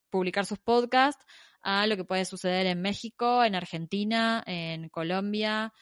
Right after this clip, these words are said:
Hicimos encuentros podcasteros en un montón de países, en Perú, en Estados Unidos. Y después, además, son comunidades que siguen, porque se conocen, se ven las caras por primera vez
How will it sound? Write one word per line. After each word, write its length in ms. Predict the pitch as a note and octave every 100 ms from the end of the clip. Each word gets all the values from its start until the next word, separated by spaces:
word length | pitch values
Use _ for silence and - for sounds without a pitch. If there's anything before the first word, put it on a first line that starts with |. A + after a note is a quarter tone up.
| - - _
Hicimos 380 | F3+ - G#3 G#3+
encuentros 320 | F#3 F#3+ G#3+
podcasteros 480 | - F3+ D#3+ - G3
en 60 | F3+
un 60 |
montón 280 | E3 E3 F#3
de 100 | E3+
países, 300 | D#3+ D#3 -
en 100 | D3+
Perú, 460 | D3 D#3+ G3+ A3 A3+ -
en 140 | E3
Estados 320 | E3 F#3 F3
Unidos. 640 | F3 F#3+ G#3 G#3 G3+ G#3 - _ _ _ _ _ _ _ _ -
Y 100 | F#3+
después, 400 | F3+ A#3 D4 -
además, 380 | G3 F3+ F#3+ B3
son 260 | G#3 F#3+ F#3
comunidades 500 | F#3 E3+ E3 F#3 G3
que 120 | D3
siguen, 480 | - A3+ E3 D3+ D#3
porque 240 | E3 D#3
se 140 | E3 F3
conocen, 520 | F3 G3+ A#3 A#3 A3+
se 120 | F#3+
ven 140 | F#3 G#3
las 180 | F#3
caras 240 | - G3+ A3
por 200 | G3 F#3
primera 360 | F#3 G3 G#3
vez 300 | G#3 A#3+ C#4